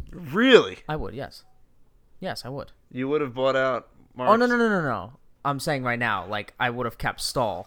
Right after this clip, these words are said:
Speaker 1: Oh, okay.
Speaker 2: Yeah, yeah, I would have
Speaker 1: <laughs> I was
Speaker 2: kept
Speaker 1: about to
Speaker 2: Stahl.
Speaker 1: say.
Speaker 2: No, no, no, no, no. I would have kept Stahl, which they did ultimately. I, I was just saying, like, they had to pick out of the two, and I would have picked Stahl to stay on the team, which he did.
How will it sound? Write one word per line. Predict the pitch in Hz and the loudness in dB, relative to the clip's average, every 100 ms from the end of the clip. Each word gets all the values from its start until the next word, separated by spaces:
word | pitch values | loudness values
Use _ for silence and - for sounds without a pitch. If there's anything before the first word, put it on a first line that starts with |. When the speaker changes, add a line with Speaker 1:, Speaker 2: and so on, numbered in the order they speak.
| - | -6
Speaker 1:
Oh, | 147 135 117 107 117 | -4 -4 -6 -8 -10
okay. | - 135 | -8 -4
Speaker 2:
Yeah, | 117 | -2
yeah, | 107 104 92 | -2 -2 0
I | 131 139 | 2 4
would | 135 | 4
have | - | 2
Speaker 1:
<laughs> | |
I | 123 | 4
was | 226 - | 4 6
Speaker 2:
kept | 196 | 4
Speaker 1:
about | 147 123 | 4 2
to | 117 | 0
Speaker 2:
Stahl. | |
Speaker 1:
say. | - - 175 131 | -4 -2 0 0
Speaker 2:
No, | 139 127 | 0 -6
no, | 110 | -10
no, | 104 101 | -12 -14
no, | |
no. | 92 87 | -16 -12
I | 123 | -10
would | 127 120 | -8 -10
have | |
kept | - 107 | -12 -16
Stahl, | - - 110 - - _ _ _ - - _ - | -14 -10 -10 -10 -18 _ _ _ -20 -20 _ -14
which | 113 - - | -14 -12 -10
they | 117 | -10
did | 101 98 | -8 -10
ultimately. | 98 101 104 76 107 123 | -12 -14 -14 -14 -14 -12
I, | 117 - - - | -14 -16 -18 -10
I | 107 | -10
was | 110 | -10
just | 113 | -12
saying, | - 113 107 | -8 -8 -8
like, | 101 104 | -10 -10
they | 104 113 | -10 -8
had | 113 | -10
to | - | -6
pick | 135 | -2
out | 107 | -2
of | 104 | -4
the | 110 | -8
two, | 147 95 - _ - - | -8 -8 -10 _ -18 -12
and | 123 | -8
I | 123 | -4
would | 120 117 | -4 -4
have | |
picked | - 110 | -2 -2
Stahl | - 131 107 | -2 -4 -4
to | |
stay | - 110 | -6 -8
on | 101 | -8
the | |
team, | - 104 | -12 -14
which | 101 - | -14 -16
he | 123 | -16
did. | 73 | -16